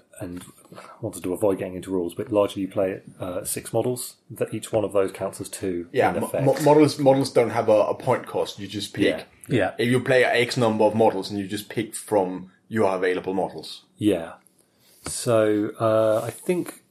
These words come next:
Speaker 1: uh, what other fac-, so the Helleniki are the latest faction, which
Speaker 3: Yeah.
Speaker 1: are literally, uh, Greek or Spartan, uh, influence.
Speaker 3: Yeah.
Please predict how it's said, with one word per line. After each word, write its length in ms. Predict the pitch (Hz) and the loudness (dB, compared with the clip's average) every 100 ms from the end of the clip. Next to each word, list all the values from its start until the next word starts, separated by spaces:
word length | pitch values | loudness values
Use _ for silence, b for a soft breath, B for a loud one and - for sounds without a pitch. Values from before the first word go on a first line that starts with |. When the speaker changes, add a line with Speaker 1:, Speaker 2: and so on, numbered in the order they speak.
| _ | _
Speaker 1:
uh, 160 | - 170 | -10 -8
what 400 | 175 147 147 - | -8 -4 -2 -2
other 200 | 139 139 | -2 -4
fac-, 220 | 127 135 131 | -4 -6 -4
so 120 | 123 | -4
the 80 | 120 | -2
Helleniki 640 | 165 165 151 147 117 117 | 2 4 6 4 2 -2
are 40 | |
the 100 | 107 | 0
latest 500 | 107 123 123 - - | 0 0 0 -6 -10
faction, 400 | - 92 - 98 | -8 -10 -8 -6
which 160 | 98 110 | -4 2
Speaker 3:
Yeah. 80 | 110 | 2
Speaker 1:
are 20 | |
literally, 800 | 107 104 117 - 113 101 92 92 - _ _ _ | 2 0 -4 -4 -2 -2 -2 -6 -14 _ _ _
uh, 220 | 104 95 | -6 -4
Greek 400 | 90 110 101 - | -2 0 0 0
or 60 | 95 | -6
Spartan, 680 | - 101 92 - 90 92 120 _ | 0 2 2 -4 -10 -12 -16 _
uh, 240 | 101 92 95 | -8 -6 -4
influence. 680 | 107 - 95 117 143 - - _ - - 107 | -8 -8 -10 -10 -12 -14 -14 _ -14 -12 -10
Speaker 3:
Yeah. 200 | 92 | -10